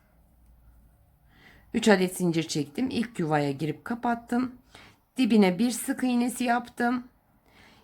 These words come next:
Yandaki üçüncü yuvama bir sık iğnesiyle giriş yaptım. Bu iki yaprağı nasıl yapmış isem. Toplamda altı tane yaprak olana kadar aynı işlemle yapıp dönelim. Evet arkadaşlar, son yaprağımın son sırasını yapıyorum. Üç zincir çektim, dönüş yaptım.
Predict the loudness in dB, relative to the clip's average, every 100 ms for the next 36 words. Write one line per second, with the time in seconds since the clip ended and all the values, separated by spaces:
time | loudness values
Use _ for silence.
0 | _ 6 6 6 4 2 0 0 4 6
1 | 6 4 4 4 4 2 0 0 -2 0
2 | 0 0 0 0 0 -2 -4 -6 -6 -14
3 | -20 -20 _ _ -20 _ -6 -4 0 4
4 | 4 4 4 4 2 0 0 0 0 -2
5 | -2 -4 -6 -6 -8 -16 _ _ _ -20
6 | -20 _ -4 0 4 6 6 4 4 -2
7 | -2 2 2 0 0 -2 0 0 0 0
8 | 0 2 4 4 2 0 0 2 2 2
9 | 0 -6 -2 -2 -2 -8 -16 _ _ _
10 | _ _ _ _ _ _ _ -20 -20 -20
11 | -20 _ 2 4 4 2 2 0 0 -2
12 | 0 2 6 4 4 4 4 2 0 0
13 | -2 -4 -2 0 2 2 0 -2 0 0
14 | 0 -4 -2 0 0 -2 -4 -6 -4 -2
15 | 0 0 0 0 -2 -2 -4 -6